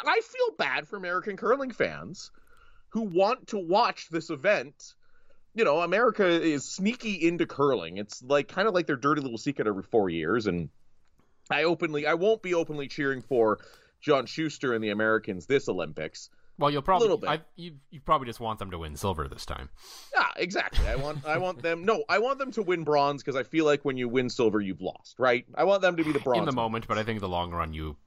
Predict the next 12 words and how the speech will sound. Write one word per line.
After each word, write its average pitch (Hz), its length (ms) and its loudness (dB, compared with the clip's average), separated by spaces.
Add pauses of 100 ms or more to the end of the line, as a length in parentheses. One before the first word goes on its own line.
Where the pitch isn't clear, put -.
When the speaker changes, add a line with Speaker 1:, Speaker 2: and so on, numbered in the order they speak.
(140)
Speaker 2:
learn 95 240 4
to 82 80 -2
appreciate 73 460 -4
the - 40 -10
silver, - 320 -6
but - 140 -10
anyway. 58 160 -12 (100)
Speaker 1:
Exactly. - 520 -4 (220)
But 254 200 2 (100)
I 202 140 0
still, 277 560 -2
like, 175 280 0